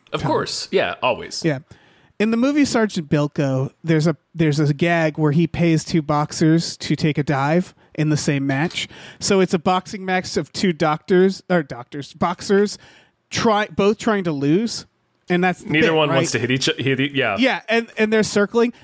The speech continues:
Speaker 2: That's basically this movie, because this movie, we've talked about home invasion as, or the, you know, the escape genre, right? You gotta get out.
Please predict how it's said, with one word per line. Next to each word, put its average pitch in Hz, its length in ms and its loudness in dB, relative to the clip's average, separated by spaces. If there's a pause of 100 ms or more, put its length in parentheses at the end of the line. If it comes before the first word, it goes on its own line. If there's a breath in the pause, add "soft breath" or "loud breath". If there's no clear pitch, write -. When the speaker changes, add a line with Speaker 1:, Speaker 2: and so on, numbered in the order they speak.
Speaker 2:
That's 254 220 0
basically 208 720 0
this 165 240 2
movie, 180 460 2 (480 soft breath)
because 214 500 2 (640)
this 247 280 0
movie, 254 580 4
we've 226 220 2
talked 269 240 0
about 233 260 -2
home 196 240 0
invasion 147 800 0 (100)
as, 156 280 2
or 208 260 4
the, 175 280 -2
you 190 140 2
know, 139 180 -4
the 160 140 2
escape 165 600 -2 (580 soft breath)
genre, 143 640 -2
right? 170 400 0 (320)
You 170 160 2
gotta 175 220 2
get 156 200 0
out. 135 240 -4